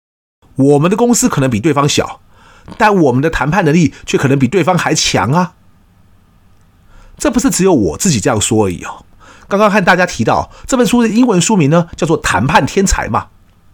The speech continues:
书里面就告诉你，天才啊，通常是天生才能和后天努力的组合。但很多人会说，即使你再努力，你都不可能会变成像 Michael Jordan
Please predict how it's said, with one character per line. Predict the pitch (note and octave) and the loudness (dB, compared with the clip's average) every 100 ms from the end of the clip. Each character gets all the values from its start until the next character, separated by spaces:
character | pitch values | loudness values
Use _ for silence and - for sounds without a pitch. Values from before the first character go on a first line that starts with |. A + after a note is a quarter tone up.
| - - - _ _ | -20 -20 -20 _ _
书 | - - B3+ | -8 -2 0
里 | A3+ D3+ | 2 2
面 | E3 | 0
就 | D3 | 0
告 | C3+ | 0
诉 | A2+ F#2+ | 0 -2
你， | D2 - _ - - _ _ - | -6 -14 _ -20 -20 _ _ -14
天 | - C4+ C#4+ | -4 0 2
才 | - - B2 | 0 -2 -4
啊， | - - _ - - - | -4 -8 _ -20 -14 -4
通 | F3+ | 0
常 | D3+ | 0
是 | C#3 C#3+ - | 0 -2 -4
天 | - A3 A3+ | -4 0 2
生 | A3+ | 2
才 | A3+ - B2 | 0 0 0
能 | A#2 F2+ F#2+ - | 0 0 -4 -10
和 | - C3+ E2+ | -6 -4 -6
后 | - - A3+ G2+ | -10 -2 0 0
天 | - C3+ | -2 0
努 | B2+ F2 | 0 2
力 | A#2+ | 2
的 | F#2+ | 0
组 | - | -4
合。 | - - - - _ _ _ _ _ _ - - - | -8 -12 -14 -20 _ _ _ _ _ _ -20 -20 -4
但 | - E3+ C3+ - | 0 0 0 -2
很 | C#3+ | 2
多 | D3 | 4
人 | C4+ | 4
会 | G#3+ | 2
说， | F#3+ G3 F#3 - - - - - - | 2 2 2 -2 -12 -20 -20 -20 -12
即 | - F#3 | -4 -2
使 | - G3 | 0 2
你 | B2+ | 0
再 | G2+ C4 B3 | 0 2 2
努 | D3 G2 | 2 0
力， | G#2 A2 D2+ _ _ _ _ | 0 -2 -4 _ _ _ _
你 | C3 | -2
都 | F3 | 0
不 | G#3 | 0
可 | |
能 | F3 | -2
会 | D3+ | 0
变 | G3+ | 0
成 | D#3 | 0
像 | D3 E3 | 0 0
Michael | F3+ F3+ | 0 0
Jordan | E3+ F#3 D#3+ - | 2 2 0 -4